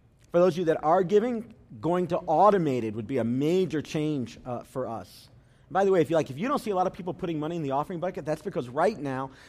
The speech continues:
about sixty-two percent of people who give to the church do it automated. They don't ever write a check.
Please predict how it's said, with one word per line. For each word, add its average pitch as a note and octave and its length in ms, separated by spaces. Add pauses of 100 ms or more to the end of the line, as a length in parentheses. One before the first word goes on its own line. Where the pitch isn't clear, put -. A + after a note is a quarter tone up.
(120)
about C#3+ 240
sixty-two - 680
percent F3 360
of D#3 100
people D#3+ 240
who D3+ 100
give D3+ 200
to D#3+ 60
the C3+ 80
church D3+ 340
do D3 140
it D3 40
automated. C#3 380
They C#3+ 40
don't C#3+ 180
ever D3+ 220
write C3 180
a A#2+ 60
check. - 420